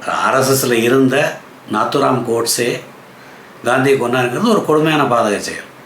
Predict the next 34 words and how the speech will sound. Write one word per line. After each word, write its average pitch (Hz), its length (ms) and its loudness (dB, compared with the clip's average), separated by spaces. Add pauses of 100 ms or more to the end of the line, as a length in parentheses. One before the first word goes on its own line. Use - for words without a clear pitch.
(580)
அந்த 127 220 2
மனிதரை 139 800 0 (220)
சட்டப்படி 139 440 0
தூக்கில 139 380 2
போட்டாங்க, 117 300 -2
அதெல்லாம் 123 280 0
சரி. - 240 -4 (2000)
ஆனா - 280 -2
ஆர் 131 360 0
எஸ் 220 160 2
எஸ் 220 160 2
அதுக்கு 185 300 2
சப்போர்ட் 175 260 0
பண்ண 160 200 2
மாதிரி 165 320 0
பேசி 156 560 2
அதில் 147 320 2
நடத்திக்கிட்டு 135 680 0 (1000)
அதை 143 180 2
வந்து 135 640 4 (1300)
தடை 147 300 2
பண்ணாங்க 113 220 0
நேரு. 113 340 0
அதெல்லாம் 165 240 0
வந்து 180 220 0
தவறான 170 560 2
செயல். 156 220 0
அவங்க 135 220 2
ஆரம்பத்திலே 160 440 0
அந்த 151 120 0
மாதிரி 151 240 2
ஒரு 135 220 0
ப்ரொஜெக்ட் 131 280 0
பண்ணி 113 340 -2